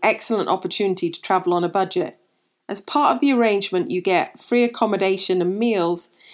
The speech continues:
in return for five hours work a day and two days off a week. It's a reciprocation agreement that can work out really well.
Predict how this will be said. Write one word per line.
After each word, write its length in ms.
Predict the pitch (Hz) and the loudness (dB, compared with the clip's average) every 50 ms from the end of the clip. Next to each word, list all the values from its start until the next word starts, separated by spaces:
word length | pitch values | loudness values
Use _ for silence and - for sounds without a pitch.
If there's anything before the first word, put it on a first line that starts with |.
| - - - - | -20 -20 -10 -2
in 120 | - 240 | 2 2
return 420 | 240 226 226 - 285 226 220 214 214 | 2 2 2 2 4 4 4 2 0
for 140 | 214 - 190 | -2 -6 -6
five 340 | - - 240 233 233 226 | 0 2 2 4 4 2
hours 340 | 208 208 196 185 190 190 - | 2 2 2 2 0 0 0
work 300 | 202 214 214 214 220 - | 0 0 0 0 0 -2
a 60 | 202 | -4
day 400 | 165 175 175 156 143 165 180 180 _ _ _ _ _ - | -2 -2 -2 -2 -2 -4 -4 -6 _ _ _ _ _ -6
and 280 | - 175 175 175 175 175 | -2 0 0 0 0 -2
two 140 | - 208 190 | -2 -2 0
days 220 | 185 180 180 180 | 2 2 2 0
off 140 | 180 175 - | -2 -4 -4
a 60 | 208 | -2
week. 420 | 214 233 208 160 156 - - - _ _ _ _ _ _ _ _ _ - | -2 0 0 0 -2 -4 -16 -20 _ _ _ _ _ _ _ _ _ -6
It's 180 | - 156 - - | -4 -4 0 2
a 140 | 269 254 247 | 2 2 2
reciprocation 840 | 233 269 - - 359 349 - 320 247 - 349 370 349 - - 240 | 2 0 2 2 2 2 2 0 2 4 4 4 4 4 2 0
agreement 520 | 202 185 - 190 185 175 175 165 165 - _ - - - - _ - | 0 2 2 2 4 4 4 2 0 -2 _ -18 -20 -20 -16 _ -6
that 120 | - - | -4 0
can 160 | - 277 247 | 4 6 6
work 280 | 240 262 277 285 285 294 | 6 6 4 2 2 0
out 120 | 226 175 165 | 0 2 2
really 360 | 175 180 202 226 220 214 214 | 0 2 2 2 2 2 0
well. 480 | 202 190 190 175 160 160 160 175 185 | 2 2 2 2 2 2 0 -4 -6